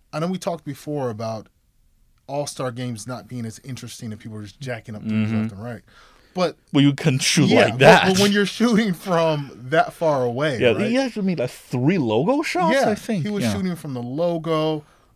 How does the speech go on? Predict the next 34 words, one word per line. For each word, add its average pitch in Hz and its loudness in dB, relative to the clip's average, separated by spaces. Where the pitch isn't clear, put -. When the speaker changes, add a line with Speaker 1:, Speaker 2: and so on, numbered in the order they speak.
Speaker 1:
Um, 123 -4
there 139 -8
was 127 -8
one 156 -6
time 143 -10
he 135 -10
shot 147 -6
one 127 -8
off 120 -8
of 110 -8
one 120 -6
foot. - -4
You 151 0
know, 170 2
when 185 2
Speaker 2:
Yeah. 202 6
Speaker 1:
you're 233 2
doing 247 0
stuff 180 -6
like 135 -4
that, 127 -6
it's 123 -12
okay. - -14
If 139 -4
Speaker 2:
That's 226 8
Speaker 1:
you're 180 10
gonna 196 10
line 175 6
Speaker 2:
All-Star. 185 8
Speaker 1:
up 160 0
at 143 -2
the 143 -4
three-point 139 -8
line, 127 -8